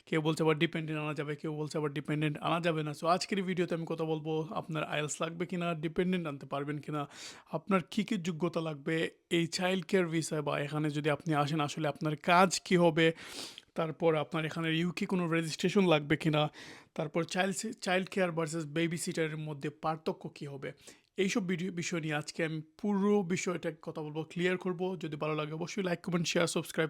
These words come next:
ক-, করে দিবেন। হ্যাঁ, অবশ্যই সাউন্ড কোয়ালিটি কেমন অবশ্যই জানাবেন, কারণ আপনাদের সবার অভিযোগের <laughs> কারণে আমি নতুন একটি মাইক্রোফোন নিয়েছি।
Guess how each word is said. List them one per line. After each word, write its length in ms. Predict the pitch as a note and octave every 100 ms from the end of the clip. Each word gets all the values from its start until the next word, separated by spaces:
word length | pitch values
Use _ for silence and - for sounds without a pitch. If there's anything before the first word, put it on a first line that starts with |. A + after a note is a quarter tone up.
| -
ক-, 140 | E3 -
করে 160 | F3 D#3+
দিবেন। 300 | E3 E3+ F#3+ - - - -
হ্যাঁ, 180 | - F3+
অবশ্যই 380 | E3+ E3+ - E3
সাউন্ড 340 | - F3 G3+
কোয়ালিটি 340 | F#3 F3 E3 E3+
কেমন 340 | E3 D#3+ D#3+
অবশ্যই 340 | D#3+ D#3 E3 E3
জানাবেন, 360 | D#3 D#3 D#3
কারণ 240 | C3+ D3 D3+
আপনাদের 340 | D3 E3 D#3
সবার 380 | C#3+ E3 D3+ D#3
অভিযোগের 520 | D#3 E3 D#3+ F#3 E3
<laughs> 240 | C#3 -
কারণে 440 | F3+ E3 F3 E3+ D#3+
আমি 200 | D#3 D#3+
নতুন 400 | D#3 D#3 D#3+ F3+
একটি 260 | D3 -
মাইক্রোফোন 500 | D#3 D3 D3 D#3 E3+
নিয়েছি। 300 | D#3 D3+ -